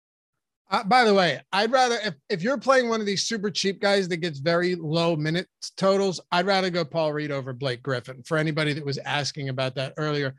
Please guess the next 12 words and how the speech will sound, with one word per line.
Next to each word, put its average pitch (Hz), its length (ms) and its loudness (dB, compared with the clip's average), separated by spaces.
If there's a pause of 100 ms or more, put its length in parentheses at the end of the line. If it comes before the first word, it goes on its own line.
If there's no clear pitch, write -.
(340)
Paul 254 180 6
Reed 240 220 4
can 214 160 2
legitimately 180 540 0
put 160 240 -2
up 147 180 0 (680)
twenty 190 300 4
fantasy 165 440 0
points 143 340 -4
in 139 80 -6
ten 135 260 -2
minutes. - 420 -12